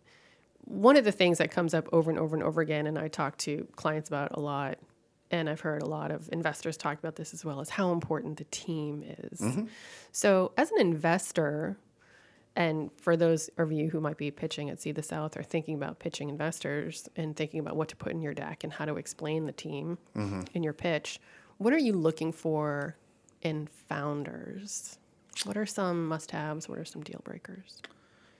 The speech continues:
Speaker 2: You know, that's a really good question, 'cause we always get the slide that has, you know, eight people on the slide that are advisors that are in the business, and, and all of that is important.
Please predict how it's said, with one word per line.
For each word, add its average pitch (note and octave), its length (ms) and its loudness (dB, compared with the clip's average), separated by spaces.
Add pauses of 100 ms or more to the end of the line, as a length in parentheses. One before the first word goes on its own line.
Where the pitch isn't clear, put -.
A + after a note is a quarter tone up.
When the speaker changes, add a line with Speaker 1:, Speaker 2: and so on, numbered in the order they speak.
(340)
Speaker 2:
You C3 120 -6
know, C3+ 120 0
that's A#3+ 280 0
a - 40 6
really A#2 400 4
good G2+ 180 2
question, F2 400 0
'cause G2+ 160 -6
we C#3 100 2
always F#3 300 4
get B2+ 160 2
the G#2 80 -2
slide F2 560 4
that E2+ 140 0
has, E2+ 720 -2
you G2 160 -6
know, D#2+ 220 -6
eight - 220 0
people B2+ 340 -6
on F2+ 160 0
the E2 60 -4
slide E2 540 2
that E2 120 0
are E2+ 100 2
advisors E2 720 -2
that F2 140 -4
are E2 80 -2
in D#2+ 140 -6
the D#2+ 60 -6
business, D#2+ 460 -2
and, - 300 -6
and E3+ 160 -2
all A#3+ 220 -4
of E3 100 -6
that C3 220 0
is G2+ 180 -2
important. F2+ 640 -8